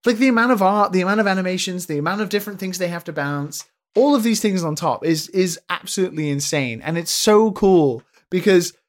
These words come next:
you, with so many, you, you rarely get to see the same thing over and over again. And every time you see a new skull, it's really exciting to experiment with.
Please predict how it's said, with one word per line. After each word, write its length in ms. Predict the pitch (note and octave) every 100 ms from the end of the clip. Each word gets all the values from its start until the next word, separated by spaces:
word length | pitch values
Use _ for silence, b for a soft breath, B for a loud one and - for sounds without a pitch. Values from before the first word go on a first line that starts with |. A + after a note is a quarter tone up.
| _ _ -
you, 340 | G#3 A3 D#3+ _ -
with 420 | D#3 E3+ G#3+ G#3
so 340 | - - A3
many, 360 | G#3 F#3 G#3+ B3
you, 280 | G#3+ G#3+ F#3+
you 200 | E3 F3
rarely 480 | F3 F3 G#3 A3+ G3
get 260 | F3 G3 D3+
to 120 | E3
see 220 | - G3
the 100 | D#3
same 320 | D#3+ D#3 D3
thing 260 | C#3+ D#3+ C3
over 280 | C3 B2 C3
and 80 |
over 260 | C#3 E3 B2
again. 300 | A2+ G2 G2+
And 180 | C#3 C#3+
every 300 | C#3+ F3+ G#3+
time 240 | G3 F3
you 160 | D#3+ D3+
see 240 | - F3+
a 80 | E3
new 240 | D3+ D#3+ D3+
skull, 360 | - E3+ C3+
it's 220 | C3 -
really 320 | C#3+ D3+ D#3 B2+
exciting 680 | - C#3+ D3+ D3 G#2+ G#2 - _ _
to 120 | - A#2+
experiment 600 | - G#3+ F3+ B2 G#2 -
with. 220 | -